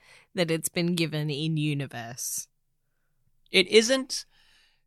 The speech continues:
Speaker 2: something like, "What caused the universe to die? A little boy screamed really loud one time."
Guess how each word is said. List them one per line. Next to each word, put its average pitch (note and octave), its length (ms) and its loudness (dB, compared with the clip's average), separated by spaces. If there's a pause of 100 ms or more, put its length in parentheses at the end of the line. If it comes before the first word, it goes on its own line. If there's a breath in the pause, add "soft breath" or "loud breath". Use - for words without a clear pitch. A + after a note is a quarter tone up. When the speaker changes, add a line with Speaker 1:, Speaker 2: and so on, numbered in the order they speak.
(140)
Speaker 2:
something G3 580 6
like, E3+ 440 8 (540)
"What A3+ 300 10
caused B3 380 2
the G#3+ 80 -2
universe G#3 760 6
to F#3 120 4
die? D3+ 540 10
A F3 100 8
little A3 360 10
boy A#3+ 400 8
screamed E3+ 640 4
really F#3 520 6
loud C4 480 12
one G#3 440 8
time." G3 800 10